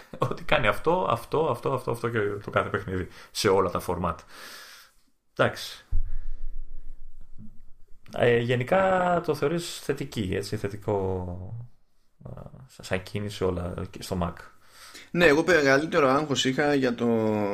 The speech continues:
Speaker 2: αν θα υπάρχει ανάλογο πλήθος τίτλων. Εγώ δηλαδή πραγματικά φοβόμουν ότι όχι πενήντα πέντε από τις εβδομήντα,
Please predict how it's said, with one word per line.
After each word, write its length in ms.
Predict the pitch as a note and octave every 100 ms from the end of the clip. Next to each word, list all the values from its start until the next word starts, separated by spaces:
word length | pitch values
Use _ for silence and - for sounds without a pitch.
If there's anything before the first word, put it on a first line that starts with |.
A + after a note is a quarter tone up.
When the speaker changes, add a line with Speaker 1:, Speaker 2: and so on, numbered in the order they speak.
| G2 A2 G2 - -
Speaker 2:
αν 280 | G#2 B2+ C3
θα 240 | B2 A2+
υπάρχει 460 | A2 A2+ A#2+ B2+ A#2+
ανάλογο 340 | A#2 B2+ A2+
πλήθος 360 | A2 A#2+ A#2 G#2+
τίτλων. 340 | A#2 G2 F2+
Εγώ 220 | F2 A2+
δηλαδή 520 | A#2 A2+ A#2 B2+ B2+ - - _ -
πραγματικά 640 | A#2 G#2+ A2 G#2+ G2+ B2+ A#2+
φοβόμουν 680 | G#2+ G2 G#2+ A2+ B2+ D#3 - - _ _ _
ότι 600 | - A2+ A2+ G#2 G#2 G#2 -
όχι 440 | A#2 D3 C#3+ B2+
πενήντα 340 | A#2 A2 G#2+ G2+
πέντε 220 | G#2 G2
από 80 | F#2
τις 100 | -
εβδομήντα, 600 | F#2 F#2 F2 D#2+ G2